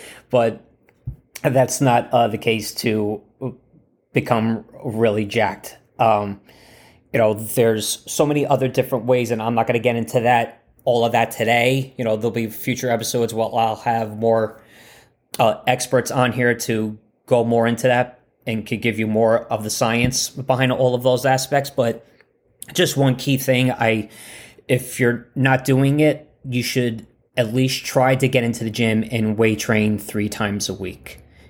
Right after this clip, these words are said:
You know, f-, maybe forty-five minutes or so. Um, you know, they'll, those are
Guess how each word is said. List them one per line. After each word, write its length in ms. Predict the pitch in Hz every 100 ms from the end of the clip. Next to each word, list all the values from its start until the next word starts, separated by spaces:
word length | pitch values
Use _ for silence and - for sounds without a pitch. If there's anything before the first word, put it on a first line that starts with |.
| -
You 40 |
know, 200 | 104 101
f-, 180 | 98 - - _ -
maybe 320 | 113 107 113
forty-five 560 | 107 - 107 107 107 104
minutes 320 | 147 147 139
or 40 | 135
so. 500 | - 135 131 127 - - - - _ _ _ _ _ -
Um, 400 | 117 107 107 107 _ _ _ _ _ _ _ _ -
you 540 | - - - - -
know, 100 | 120
they'll, 460 | 107 104 117 117 104 -
those 240 | 135 131
are 360 | 131 117 110 -